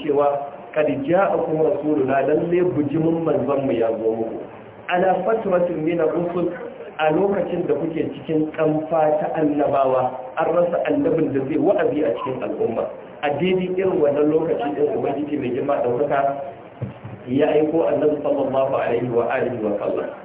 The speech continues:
Da haka su ma yanzu dole suna da buƙatuwa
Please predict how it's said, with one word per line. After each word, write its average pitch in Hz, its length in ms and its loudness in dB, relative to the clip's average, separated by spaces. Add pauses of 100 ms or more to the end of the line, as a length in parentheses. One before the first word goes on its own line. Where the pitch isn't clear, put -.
(200)
Da 147 100 2
haka 175 160 0 (100)
su 165 140 2
ma 175 200 4
yanzu 143 480 0 (640)
dole 185 300 4 (100)
suna 165 200 2
da 143 120 2
buƙatuwa 139 640 2